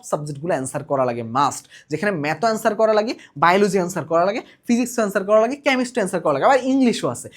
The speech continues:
তার মানে বুঝতেই পারতেছো কতটা কম্পিটিশন এখানের মধ্যে। তারপর হলো যে কেমিস্ট্রি, কি আছে? কেমিস্ট্রি।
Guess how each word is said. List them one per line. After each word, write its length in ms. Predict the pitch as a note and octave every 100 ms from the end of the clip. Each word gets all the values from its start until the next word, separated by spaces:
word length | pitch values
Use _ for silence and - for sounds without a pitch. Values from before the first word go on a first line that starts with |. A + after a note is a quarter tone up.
| -
তার 100 | -
মানে 120 | A#3+ C4
বুঝতেই 360 | F#3+ - C4+
পারতেছো 400 | A3 F3 E3 G#3+
কতটা 280 | G#3 D#3+ E3+
কম্পিটিশন 540 | F3+ E3 D3+ C#3 E3+
এখানের 280 | C#3+ C#3+ C3+
মধ্যে। 320 | B2 A2+ E3+ - - -
তারপর 240 | E3+ F#3+
হলো 140 | F#3+
যে 100 | G3
কেমিস্ট্রি, 540 | A3 F3+ D#3+ D#3 - A2+ _ _ _
কি 160 | E3+ F3+
আছে? 220 | F3+ A#3+
কেমিস্ট্রি। 560 | - E3 D#3 D#3+ -